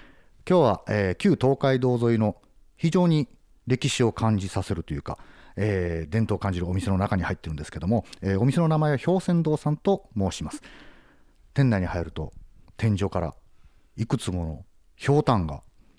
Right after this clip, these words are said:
吊るされておりまして、すごい光沢でね、綺麗に光ってるわけなんですけども、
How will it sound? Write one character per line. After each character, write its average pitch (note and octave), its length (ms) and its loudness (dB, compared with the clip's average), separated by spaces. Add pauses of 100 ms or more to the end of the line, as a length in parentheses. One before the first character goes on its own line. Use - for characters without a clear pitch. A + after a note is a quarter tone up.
(500)
吊 - 120 -4
る G#2 60 0
さ G#2+ 120 -4
れ F#2+ 80 -6
て E2+ 60 -8
お E2+ 40 -4
り D#2+ 80 -6
ま D#2+ 80 -8
し - 80 -12
て、 - 140 -12 (1300)
す - 160 -10
ご G#2+ 180 2
い F2 100 -2 (420)
光 G#2 160 -2
沢 - 180 -6
で F#2 140 -4
ね、 G#2+ 180 0 (1120)
綺 - 140 -4
麗 G#2 80 0
に E2+ 80 -4
光 - 180 -6
っ - 40 -6
て - 80 -6
る F2+ 60 -2
わ F2 40 -6
け F2+ 80 -8
な E2 80 -4
ん D2+ 60 -10
で D2 60 -16
す - 100 -16
け - 40 -12
ど D2+ 80 -10
も、 C2+ 120 -16